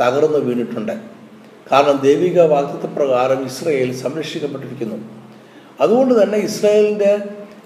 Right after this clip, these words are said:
രാജ്യത്തിന്മേലുള്ള അവകാശത്തെയും ഇസ്രായേലിൻ്റെ ചരിത്ര ദൗത്യത്തെയും ഇല്ലാതാക്കുവാൻ ശ്രമിക്കുന്ന എല്ലാവരും ദൈവിക ശാപം ക്ഷണിച്ചു വരുത്തുകയാണ് ചെയ്യുന്നത്.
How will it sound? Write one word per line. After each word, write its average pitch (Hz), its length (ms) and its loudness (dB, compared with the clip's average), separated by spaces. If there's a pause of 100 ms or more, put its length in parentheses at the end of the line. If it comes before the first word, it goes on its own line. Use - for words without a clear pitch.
(120)
രാജ്യത്തിന്മേലുള്ള 190 840 2
അവകാശത്തെയും 175 960 0
ഇസ്രായേലിൻ്റെ 160 540 0
ചരിത്ര 160 420 0
ദൗത്യത്തെയും 156 580 0
ഇല്ലാതാക്കുവാൻ 151 680 2
ശ്രമിക്കുന്ന 151 680 -6
എല്ലാവരും 151 960 0 (420)
ദൈവിക 151 440 4
ശാപം 139 540 0
ക്ഷണിച്ചു 131 480 -6
വരുത്തുകയാണ് 120 760 -2 (560)
ചെയ്യുന്നത്. - 480 -8